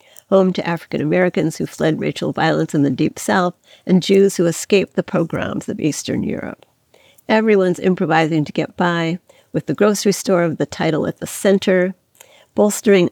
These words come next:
the community as people come together to try to protect an orphan deaf boy from being sent to a hellish state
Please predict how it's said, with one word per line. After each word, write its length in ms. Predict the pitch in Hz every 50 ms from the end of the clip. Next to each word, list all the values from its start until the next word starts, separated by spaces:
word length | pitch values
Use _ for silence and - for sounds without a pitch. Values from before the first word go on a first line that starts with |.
| - -
the 100 | - 170
community 640 | - - 180 - 151 147 151 156 139 151 160 160 -
as 140 | 170 - -
people 300 | - - 220 - - 202
come 240 | - - - 151 156
together 540 | - 165 - - - 143 143 131 139 165 - _ _ _
to 80 | - -
try 200 | - - 160 175
to 80 | 165 160
protect 540 | - - 170 - - 226 202 - _ -
an 80 | 156 - -
orphan 420 | - 147 160 - - 151 143 147 143
deaf 300 | - 147 - - - _
boy 280 | - 147 - - - 151
from 200 | - - - -
being 240 | - 143 143 151
sent 320 | 165 - - - 147 - -
to 140 | - - -
a 40 |
hellish 340 | 160 - 185 175 151 - -
state 380 | - - - - - - -